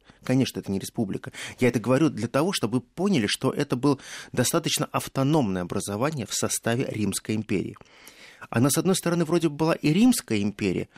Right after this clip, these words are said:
а с другой стороны, это была Африка. И у них были свои правила, свои законы, свои жизненные устои, свои традиции. Тогда поднимается война.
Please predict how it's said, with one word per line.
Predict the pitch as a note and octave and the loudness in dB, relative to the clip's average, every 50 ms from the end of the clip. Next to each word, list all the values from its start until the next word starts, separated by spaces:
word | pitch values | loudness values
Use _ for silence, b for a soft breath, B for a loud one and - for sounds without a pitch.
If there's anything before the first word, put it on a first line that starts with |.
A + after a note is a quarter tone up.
| B B B B B | B B B B B
а | - G2+ | -2 -2
с | |
другой | - - G#2 - A2+ G2 | -2 -2 -4 -2 -4 -4
стороны, | - - - A2+ A#2 B2+ | -4 -4 -4 -4 -2 -2
это | C3 B2 - B2+ | -2 -2 -4 -6
была | C3+ C3+ C#3+ - A3+ - | -6 -6 -6 -6 -4 -4
Африка. | D3+ - - - - - - - D3 - _ _ B B B B B B | -6 -6 -6 -10 -12 -12 -12 -12 -14 -14 _ _ B B B B B B
И | B B2+ | B 2
у | A#2+ | 2
них | A2 A2 A2 G#2+ | 2 2 0 0
были | G2+ A#2+ A#2 | 0 0 -2
свои | B2+ - - B2+ C#3+ D3 D3+ | -2 -2 -2 -2 -2 -2 -2
правила, | D3 - - A#2 G#2+ B2+ C#3+ C3+ F#2+ F2 - _ - | -2 -2 -2 0 0 0 -2 -4 -6 -8 -12 _ -10
свои | - - - A#2 A#2+ A2+ A#2+ | -6 -4 -2 0 0 2 2
законы, | B2+ A2 B2+ B2 - - B2 A#2 B2 A#2 F2 - B B B | 0 0 -2 -4 -4 -4 -2 -2 0 0 -2 -4 B B B
свои | B - - C3 C3 C#3+ D3+ | B 0 2 4 4 4 4
жизненные | B2+ C#3 D#3 C#3+ D3 C#3+ C#3+ C#3+ | 4 2 2 2 2 0 0 0
устои, | C#3+ B2 - - A#2+ B2 A2 F2+ | 0 -2 -4 -2 0 0 0 0
свои | - - - A2+ B2 C#3+ D#3 | 0 -2 0 2 2 2 2
традиции. | - D3+ D3 D3 B2+ A2+ G2+ - - - - F2+ - _ - b b b b b b b b b b b b _ | 2 0 -2 -2 -2 -2 -4 -4 -6 -6 -8 -8 -8 _ -20 b b b b b b b b b b b b _
Тогда | - A2+ A2+ G#2 - - C#3 E3+ F#3 - | -4 -4 -4 -2 -2 -4 -4 -4 -4 -6
поднимается | - - G#2 - F#2+ F#2 F2+ F#2 F#2+ G3 - - - | -10 -10 -8 -6 -6 -6 -6 -6 -8 -8 -10 -10 -10
война. | G2+ G#2 G2+ G2+ F#2+ F#2 F2+ - A#2+ | -8 -8 -8 -8 -8 -8 -8 -10 -14